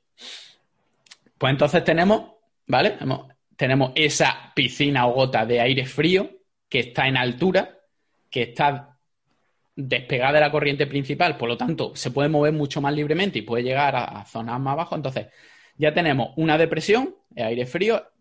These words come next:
tiene baja presión, está aislada, por lo tanto, se puede mover más libremente, ¿vale? Y ahora algo muy importante, ¿vale? Eh,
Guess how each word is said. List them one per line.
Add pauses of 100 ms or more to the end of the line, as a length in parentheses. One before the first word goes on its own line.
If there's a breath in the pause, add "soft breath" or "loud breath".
(100)
tiene
baja
presión,
está
aislada, (120)
por
lo
tanto, (160)
se
puede
mover
más
libremente, (540)
¿vale?
Y
ahora
algo
muy
importante,
¿vale? (540 soft breath)
Eh,